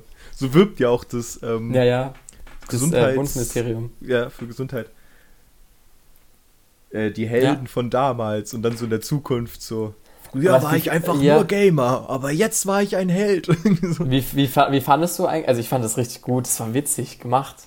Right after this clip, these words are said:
Speaker 1: Ja.
Speaker 2: Also
Speaker 1: Ja,
Speaker 2: wer da,
Speaker 1: ich find's
Speaker 2: wer
Speaker 1: auch
Speaker 2: da auch
Speaker 1: gut.
Speaker 2: wieder hatet so, „Ja,
Speaker 1: Hm.
Speaker 2: man nimmt es nicht ernst“ und so, das ist so ein Quatsch.
Speaker 1: Ja,
Speaker 2: Das ist
Speaker 1: nee,
Speaker 2: einfach
Speaker 1: ich find's,
Speaker 2: ein witziger
Speaker 1: find's auch gut.
Speaker 2: Spot.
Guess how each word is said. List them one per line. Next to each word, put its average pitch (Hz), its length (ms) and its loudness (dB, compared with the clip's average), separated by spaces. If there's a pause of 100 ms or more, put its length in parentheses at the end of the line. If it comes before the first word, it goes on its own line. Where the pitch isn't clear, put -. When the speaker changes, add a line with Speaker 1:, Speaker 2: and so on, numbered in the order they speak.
(260)
Speaker 1:
Ja. 170 520 -6 (160)
Speaker 2:
Also 131 200 2
Speaker 1:
Ja, 107 140 -4
Speaker 2:
wer - 120 6
da, 139 140 6
Speaker 1:
ich - 40 2
find's 123 160 -6
Speaker 2:
wer 131 80 6
Speaker 1:
auch 127 40 6
Speaker 2:
da 143 100 8
auch 165 60 4
Speaker 1:
gut. - 100 -10
Speaker 2:
wieder 147 200 4
hatet 165 520 2
so, 151 440 2 (280)
„Ja, 135 400 -2
Speaker 1:
Hm. 127 80 0
Speaker 2:
man 123 160 -2
nimmt 127 240 -4
es 123 100 -8
nicht - 160 -12
ernst“ 131 340 -2
und 123 60 -8
so, 120 100 -6
das - 120 -12
ist 131 60 -10
so 139 80 -4
ein 151 100 -6
Quatsch. - 460 -6 (280)
Speaker 1:
Ja, 104 60 -10 (300)
Speaker 2:
Das 95 80 -12
ist - 80 -8
Speaker 1:
nee, - 60 0
Speaker 2:
einfach 156 160 0
Speaker 1:
ich - 60 -6
find's, 151 160 0
Speaker 2:
ein 120 60 -2
witziger 156 420 -2
Speaker 1:
find's 123 140 -4
auch - 60 -20
gut. 95 200 -12
Speaker 2:
Spot. 135 220 0